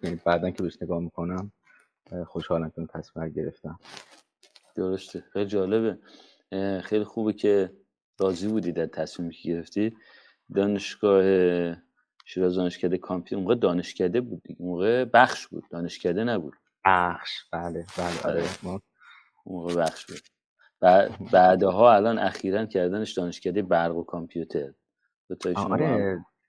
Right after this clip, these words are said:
Speaker 1: درسته. صحبتاش بود اون موقع ها،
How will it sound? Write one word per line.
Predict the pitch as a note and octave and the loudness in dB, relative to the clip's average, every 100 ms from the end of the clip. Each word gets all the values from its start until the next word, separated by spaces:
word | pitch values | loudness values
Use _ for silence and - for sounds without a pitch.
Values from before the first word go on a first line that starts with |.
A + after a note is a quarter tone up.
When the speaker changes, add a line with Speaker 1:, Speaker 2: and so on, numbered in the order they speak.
| - - _ - _ - - - _ _ _ _ _ _ _ _ _ - | -20 -20 _ -20 _ -18 -14 -14 _ _ _ _ _ _ _ _ _ -6
Speaker 1:
درسته. | G#2+ G#2 - F#2 | -4 -4 -8 -10
صحبتاش | - A2+ A2+ G#2+ B2+ - | -4 2 2 2 -2 -4
بود | - A2 | -14 -10
اون | F#2+ | -6
موقع | F#2 F2+ F2 | -4 0 -2
ها، | F2+ - | -2 -10